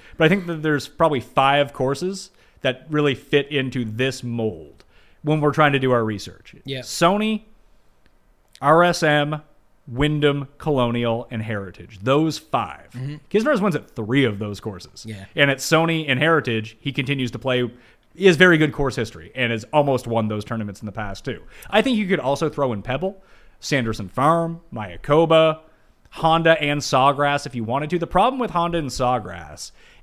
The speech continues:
Speaker 1: is if you're just looking back at stats, they're not gonna be super relevant because wo-, two bad shots at one of those courses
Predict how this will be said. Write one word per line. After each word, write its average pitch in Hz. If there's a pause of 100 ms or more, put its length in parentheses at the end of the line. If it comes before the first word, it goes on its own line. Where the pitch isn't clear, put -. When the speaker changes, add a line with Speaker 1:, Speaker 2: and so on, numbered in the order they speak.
Speaker 1:
is 120
if 143
you're 139
just 151
looking 151
back 131
at 131
stats, - (580)
they're 175
not 196
gonna 196
be 175
super 160
relevant 131
because 123
wo-, 131
two 190
bad 160
shots 151
at 131
one 127
of 120
those 117
courses 175